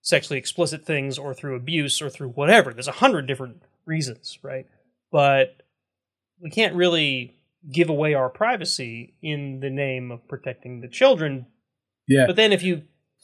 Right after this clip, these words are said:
Speaker 1: you say that out loud, you're like, "Oh, well,
Speaker 2: <laughs>
Speaker 1: you know, people are, people will accuse you of being
Speaker 2: Yes.
Speaker 1: for,
Speaker 2: Th-,
Speaker 1: you know, child abuse."
Speaker 2: think, think of the
Speaker 1: And it's
Speaker 2: children.
Speaker 1: like,
Speaker 2: This, this,
Speaker 1: think of the children.
Speaker 2: this
Speaker 1: Yeah.
Speaker 2: might be the first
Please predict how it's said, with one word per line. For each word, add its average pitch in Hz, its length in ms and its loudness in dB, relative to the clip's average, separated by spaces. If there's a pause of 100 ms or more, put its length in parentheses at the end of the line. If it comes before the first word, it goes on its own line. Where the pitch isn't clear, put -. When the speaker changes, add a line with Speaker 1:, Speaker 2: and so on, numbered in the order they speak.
Speaker 1:
you 226 100 0
say 311 200 6
that 269 120 10
out 233 200 6
loud, 277 380 8
you're 214 120 6
like, 220 240 6
"Oh, 294 240 10
well, - 880 4
Speaker 2:
<laughs> - 80 0
Speaker 1:
you 226 80 0
know, 190 40 2
people 220 360 2
are, 202 120 6
people 220 400 0
will 214 240 10
accuse 208 400 2
you 233 220 4
of 196 300 2
being - 220 8
Speaker 2:
Yes. 196 200 0
Speaker 1:
for, 190 460 4
Speaker 2:
Th-, - 200 -2
Speaker 1:
you 220 120 -6
know, 160 260 4
child 269 320 6
abuse." 156 180 2 (180)
Speaker 2:
think, - 140 -20
think 175 160 4
of 160 60 2
the 151 60 4
Speaker 1:
And 151 60 2
it's - 40 6
Speaker 2:
children. 165 300 8
Speaker 1:
like, - 280 2 (220)
Speaker 2:
This, - 240 6
this, 269 300 2
Speaker 1:
think 311 140 6
of 320 80 2
the 320 100 2
children. 285 540 6
Speaker 2:
this 175 260 8
Speaker 1:
Yeah. 131 60 2
Speaker 2:
might 196 500 6
be 160 260 6
the 139 120 2
first - 520 2